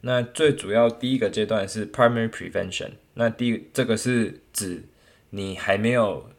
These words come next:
扭过脚以前去预防足踝扭伤这件事情。然后再来是 secondary prevention，那这个就是指说你已经扭过了，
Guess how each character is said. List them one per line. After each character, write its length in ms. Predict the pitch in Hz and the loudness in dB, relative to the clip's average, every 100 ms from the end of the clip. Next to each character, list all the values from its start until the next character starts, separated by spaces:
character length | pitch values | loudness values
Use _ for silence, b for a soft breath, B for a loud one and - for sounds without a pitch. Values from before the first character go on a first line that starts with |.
| _ | _
扭 180 | 104 | -8
过 200 | 85 127 | -2 -2
脚 320 | 113 - 78 - | 0 -2 -6 -8
以 120 | 104 | -8
前 260 | 92 - 82 - - - b b b b _ | -4 -4 -4 -10 -12 -14 b b b b _
去 280 | - - 120 117 | -4 0 2 4
预 140 | 120 | 2
防 340 | 101 90 87 87 | 2 0 -2 -12
足 180 | - 95 | -10 -8
踝 200 | 92 90 | -2 0
扭 180 | 92 82 | -2 -6
伤 260 | - 87 87 | -4 -4 -4
这 80 | |
件 220 | 87 87 85 | -8 -8 -10
事 180 | - | -12
情。 200 | 76 - - - - b b b b b - - - - - - - - - - | -12 -14 -16 -20 -20 b b b b b -20 -18 -16 -16 -18 -20 -18 -16 -16 -10
然 120 | - 95 | -2 8
后 180 | 143 | 10
再 220 | 139 160 143 | 10 10 10
来 360 | 110 104 104 | 8 4 0
是 300 | - - 123 | -4 -2 0
secondary 600 | 110 - 147 165 117 95 92 | 4 6 6 4 2 2 0
prevention， 560 | 101 92 95 95 - - - _ _ | -4 0 0 -2 -6 -8 -18 _ _
那 200 | 135 135 | 4 6
这 260 | 127 - | 4 2
个 120 | 139 113 | 4 6
就 120 | 120 | 4
是 160 | 117 | 2
指 240 | 117 - 82 | -2 -4 -8
说 400 | - 101 101 104 B B B | 0 2 2 0 B B B
你 200 | 101 98 | -6 -4
已 180 | 98 107 | -4 -6
经 280 | - 127 135 | 0 4 6
扭 160 | 104 | 4
过 280 | 78 - 110 | 2 4 4
了， 140 | 82 | 4